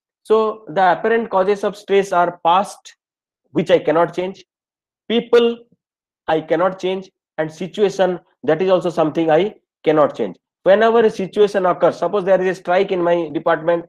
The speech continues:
or in my college or in my university, suppose there is a, um, uh, uh, suppose there is a, there is a, uh, kind of curfew in my locality,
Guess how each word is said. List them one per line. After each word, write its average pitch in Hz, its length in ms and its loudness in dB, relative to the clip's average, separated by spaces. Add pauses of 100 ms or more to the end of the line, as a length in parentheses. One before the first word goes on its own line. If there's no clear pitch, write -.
(200)
or 156 160 2
in 160 100 0
my 160 140 2
college 165 460 0 (360)
or 143 140 0
in 147 80 -2
my 151 100 0
university, 165 760 0 (200)
suppose 156 320 -2
there 170 180 2
is 160 140 0
a, 165 320 2 (340)
um, 131 540 -2 (880)
uh, 127 180 -2 (300)
uh, 123 280 -4 (440)
suppose 180 300 -2
there 175 160 4
is 165 140 2
a, 175 160 6
there 160 200 4
is 160 100 2
a, 160 340 4 (200)
uh, 120 640 -6 (140)
kind 151 220 0
of 156 160 0
curfew 180 380 2
in 196 120 6
my 185 120 6
locality, 180 720 0